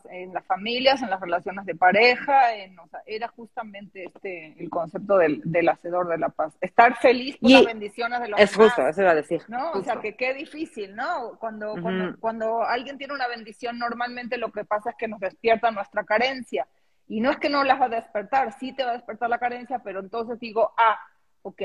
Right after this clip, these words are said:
Speaker 1: me despertó mi carencia, pero estoy feliz por su bendición, ¿no? Como
Speaker 2: Ujú.
Speaker 1: contrarrestar este lugar de celos, envidia,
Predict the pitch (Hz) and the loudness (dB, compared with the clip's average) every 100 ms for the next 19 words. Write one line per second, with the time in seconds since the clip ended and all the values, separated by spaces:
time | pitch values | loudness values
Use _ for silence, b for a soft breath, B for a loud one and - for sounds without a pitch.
0 | 185 208 175 - 165 - 196 220 233 240 | -4 -6 -10 -12 -10 -6 -4 2 4 4
1 | 240 277 202 180 - 220 247 240 247 - | 2 -2 -2 -4 -2 -2 0 0 -2 -4
2 | 240 233 240 240 247 - 370 370 175 175 | -4 -2 -4 -4 -6 -4 0 0 -2 -6
3 | 269 330 _ 226 220 214 214 175 165 208 | -6 -6 _ -4 -2 0 0 0 0 0
4 | 208 208 - _ 247 254 247 233 220 208 | 0 -6 -10 _ -2 -2 -4 -10 -8 -2
5 | 214 220 214 202 190 - 208 208 202 202 | -2 -2 -6 -8 -12 -8 -8 -6 -10 -14
6 | 190 190 202 180 165 | -14 -10 -10 -6 -6